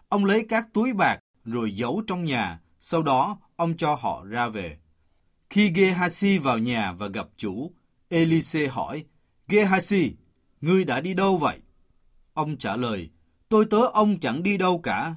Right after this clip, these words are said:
Elise nói với Gehazi, "Thần của ta không ở cùng ngươi khi người kia quay xe chiến mã lại gặp ngươi sao? Đây là lúc nhận tiền, quần áo, vườn ô liu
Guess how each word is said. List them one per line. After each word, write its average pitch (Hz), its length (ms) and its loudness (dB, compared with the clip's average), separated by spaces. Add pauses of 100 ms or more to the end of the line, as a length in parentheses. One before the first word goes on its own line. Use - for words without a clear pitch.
(600)
Elise 147 600 0
nói 123 300 -2
với 156 220 -2
Gehazi, 127 760 -4 (580)
"Thần 160 260 0
của 147 140 -4
ta 208 360 4
không 208 220 0
ở 135 260 -2
cùng 139 240 -2
ngươi 185 340 4 (240)
khi 226 160 6
người 175 320 6
kia 214 280 4
quay 208 180 0
xe 196 240 0
chiến 233 300 -2
mã 147 280 0 (180)
lại 110 220 -4
gặp 98 220 -6
ngươi 147 180 -2
sao? 143 400 -2 (460)
Đây 196 240 6
là 139 260 2
lúc 180 280 0
nhận 120 240 -6
tiền, 110 400 -2 (200)
quần 127 240 -2
áo, 165 400 -2 (220)
vườn 151 320 0
ô 226 160 4
liu 226 380 2